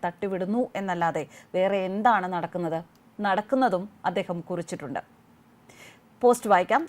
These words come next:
എന്തൊക്കെയാണ് ഈ കൊച്ചു കേരളത്തിൽ നടക്കുന്നത്?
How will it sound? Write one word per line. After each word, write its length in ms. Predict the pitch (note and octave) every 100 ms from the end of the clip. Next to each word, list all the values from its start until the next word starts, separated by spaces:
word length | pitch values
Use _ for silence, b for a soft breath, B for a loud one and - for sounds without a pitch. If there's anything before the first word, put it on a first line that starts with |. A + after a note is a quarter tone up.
| -
എന്തൊക്കെയാണ് 760 | D4 E4+ G#4 D#4+ C#4+ A3 A3+ B3
ഈ 40 |
കൊച്ചു 360 | A#3 A3 - A#3+ F#3
കേരളത്തിൽ 480 | F3+ E3 E3+ C4+ -
നടക്കുന്നത്? 420 | G3 - - -